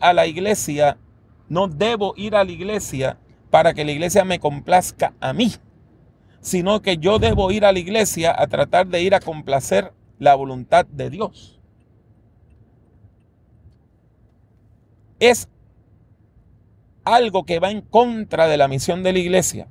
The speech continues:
el que yo exija que todo sea a mi manera. Y si no es a mi manera, pues entonces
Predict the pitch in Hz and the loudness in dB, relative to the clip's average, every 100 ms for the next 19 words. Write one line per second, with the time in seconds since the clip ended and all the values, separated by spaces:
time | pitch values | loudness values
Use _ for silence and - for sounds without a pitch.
0 | _ _ - - - _ 131 143 156 147 | _ _ -20 -20 -20 _ -2 0 0 0
1 | 180 - - 214 190 135 - - - - | -2 -4 -2 -2 0 -2 -2 -10 -14 -10
2 | - - 135 156 165 160 175 170 165 - | -6 0 2 2 0 0 4 4 4 -2
3 | - - - - 135 135 131 117 131 135 | -14 -14 -12 -2 -2 0 -2 -2 -4 -6
4 | - - - - - - - - 127 131 | -8 -10 -10 -10 -8 -8 -8 -6 -2 0
5 | 147 151 170 185 190 190 220 202 170 - | 2 4 4 2 0 0 2 2 2 -2
6 | - - - - 202 208 170 160 - 156 | -16 -16 -14 2 2 2 0 -2 0 -2